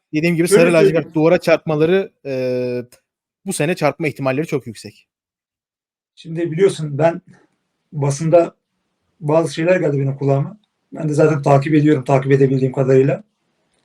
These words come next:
Speaker 2: Basında şöyle bir haber geçti. Dursun Özbek, e, bazı Galatasaray'ın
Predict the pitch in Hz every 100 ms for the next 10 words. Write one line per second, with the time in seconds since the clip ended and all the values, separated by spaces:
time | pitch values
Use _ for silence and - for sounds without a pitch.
0 | _ _ - _ _ _ _ _ _ _
1 | _ - 147 165 - 185 196 180 180 175
2 | 165 175 147 135 - 170 - _ _ _
3 | _ _ _ _ _ _ _ _ _ _
4 | _ _ _ _ _ _ 151 156 170 190
5 | 196 156 165 214 - - _ - - _
6 | _ _ _ _ - 143 143 139 139 135
7 | 139 147 - - - 165 143 175 165 175
8 | 170 170 170 160 170 165 175 190